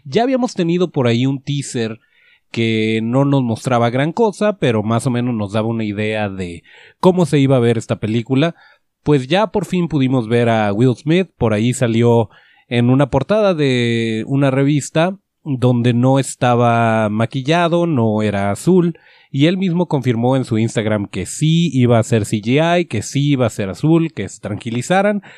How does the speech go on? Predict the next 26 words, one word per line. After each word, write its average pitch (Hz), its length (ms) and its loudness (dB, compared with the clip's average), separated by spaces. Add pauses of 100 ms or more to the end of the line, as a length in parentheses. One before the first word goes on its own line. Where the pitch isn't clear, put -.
(260)
que 147 200 2
esa 202 200 2
era 180 120 2
la 156 140 2
versión 127 300 0
del 160 120 0
personaje, 151 720 -2 (400)
pero 180 340 2
estando 123 840 0
como 110 380 0
humano. 143 440 0 (880)
Y 127 160 0
bueno, 120 280 0
ya 120 180 -2
tuvimos 143 840 -2
esta 113 520 -4
primera 120 440 0
vista 117 640 -2
a 107 500 -4
el 110 180 -4
genio, 170 540 0 (460)
y 214 360 2
vaya 190 500 0
que 156 140 -8
causó 123 340 0
polémica. 131 720 -2